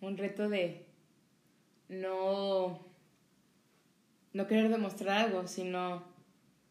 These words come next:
el reto de, de pensarlo, ¿no? De, de, de pensar estas otras maneras.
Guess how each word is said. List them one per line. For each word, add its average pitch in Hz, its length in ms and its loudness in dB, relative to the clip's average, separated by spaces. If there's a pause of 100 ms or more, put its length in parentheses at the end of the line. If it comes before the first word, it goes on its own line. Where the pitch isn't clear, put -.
(420)
el 196 180 0
reto 220 420 2
de, 180 460 0 (540)
de 208 160 2
pensarlo, 185 600 0 (180)
¿no? 196 240 -6 (180)
De, 190 300 -8
de, 190 380 0
de 202 100 2
pensar 196 420 2
estas 214 280 0
otras 196 280 -6
maneras. 180 480 -6